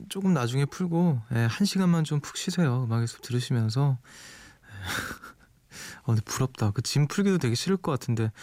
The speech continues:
저는 여행 갔다 오면은 그 짐을, 그, 좀 되게 좀 늦장을 부리게 돼요. 일부러라도.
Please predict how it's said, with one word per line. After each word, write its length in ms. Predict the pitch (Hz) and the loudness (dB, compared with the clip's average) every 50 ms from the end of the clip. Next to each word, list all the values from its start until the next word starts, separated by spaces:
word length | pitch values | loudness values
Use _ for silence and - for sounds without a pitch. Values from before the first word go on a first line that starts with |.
| - - - - | -18 -20 -16 -6
저는 200 | - 139 151 143 | 0 2 2 4
여행 200 | 120 120 139 151 | 4 4 2 2
갔다 240 | 165 156 - - 151 | 0 0 0 0 0
오면은 520 | 143 135 131 131 135 151 151 135 117 110 - - - - _ | 2 2 2 2 2 2 2 0 0 -2 -6 -10 -18 -20 _
그 100 | - 135 | -10 -8
짐을, 500 | - - - 151 170 180 170 147 127 135 - - - - - - - - - - - - - - - - - - _ _ _ | -6 -2 2 2 4 4 4 2 0 -2 -6 -16 -20 -20 -16 -14 -12 -10 -10 -10 -8 -10 -10 -10 -12 -14 -16 -20 _ _ _
그, 140 | - 139 - | -14 -14 -6
좀 200 | - 170 151 139 - | -4 -2 -2 -2 -4
되게 240 | - - 135 143 160 | -2 -2 0 2 2
좀 280 | 147 147 135 117 110 - - _ _ _ _ _ _ _ - - 269 - _ _ - _ _ _ | 2 2 2 2 0 -2 -6 _ _ _ _ _ _ _ -20 -20 -20 -20 _ _ -20 _ _ _
늦장을 580 | - 135 123 123 - 185 185 180 175 165 156 135 | -4 -4 -2 -2 -2 0 0 2 4 4 4 2
부리게 340 | 120 - - 131 147 143 139 | 2 0 0 0 2 2 2
돼요. 280 | 120 113 107 113 117 117 | 2 2 2 2 2 2
일부러라도. 1000 | 117 131 151 151 151 151 147 143 135 120 113 107 - 113 113 117 117 107 101 | 2 2 2 2 2 2 2 2 2 2 0 0 -2 -2 -2 -2 -2 -2 -4